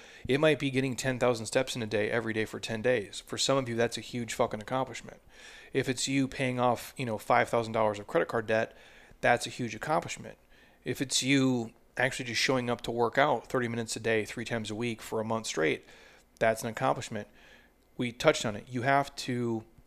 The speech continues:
enjoy those things and celebrate them and give yourself a pat on the back so it builds mo-, positive momentum and reinforcement moving forward. You agree?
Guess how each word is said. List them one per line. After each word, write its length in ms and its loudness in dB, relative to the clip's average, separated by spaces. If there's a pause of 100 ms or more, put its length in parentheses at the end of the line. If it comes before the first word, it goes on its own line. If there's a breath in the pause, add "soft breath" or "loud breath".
(1200)
enjoy 360 2
those 180 -2
things 400 -12 (380)
and 120 -8
celebrate 520 2
them 320 -6
and 160 -8
give 160 2
yourself 320 0
a 40 -6
pat 200 0
on 80 -2
the 80 -4
back 360 0
so 160 0
it 160 -2
builds 320 0
mo-, 140 -2
positive 460 0
momentum 420 -2
and 100 -4
reinforcement 840 -2 (480 loud breath)
moving 300 0
forward. 440 0 (1400)
You 80 -8
agree? 260 -2